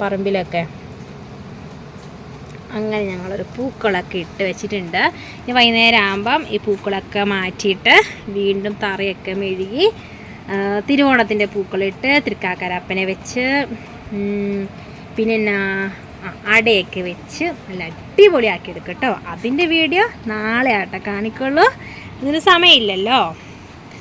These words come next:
അപ്പോൾ ഇത്, ഇത് തന്നെ ഒരുപാട് നേരം എടുത്തു കേട്ടോ, ഒരു ഡിസൈനൊക്കെ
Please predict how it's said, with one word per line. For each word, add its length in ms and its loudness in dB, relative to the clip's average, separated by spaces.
അപ്പോൾ 160 -2
ഇത്, 80 -2
ഇത് 160 -2
തന്നെ 200 2
ഒരുപാട് 500 4
നേരം 260 6
എടുത്തു 220 0
കേട്ടോ, 240 -2
ഒരു 160 4
ഡിസൈനൊക്കെ 520 6